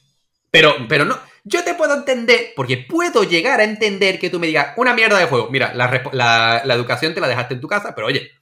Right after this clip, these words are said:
bueno, es tu opinión, vale. Pero da, que me digas, "Pff, valiente gilipollas". Vamos a ver. Sí, ok, me lo dicen mucho, pero <laughs> ¿en qué contexto me llamas gilipollas por jugar un juego que no te gusta? ¿Por qué?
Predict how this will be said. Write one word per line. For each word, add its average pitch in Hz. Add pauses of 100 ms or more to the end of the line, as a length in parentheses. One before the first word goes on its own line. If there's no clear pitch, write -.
(280)
bueno, 247
es 127
tu 214
opinión, 220 (400)
vale. 180 (720)
Pero 143
da, 123
que 143
me 139
digas, 139
"Pff, -
valiente 135
gilipollas". 113 (100)
Vamos 165
a -
ver. 117 (460)
Sí, -
ok, 156 (160)
me 117
lo 110
dicen 131
mucho, 220 (300)
pero 113
<laughs> -
¿en 147
qué -
contexto 226
me 131
llamas 127
gilipollas 214
por 170
jugar 135
un 151
juego 214
que -
no 139
te 135
gusta? - (840)
¿Por -
qué? -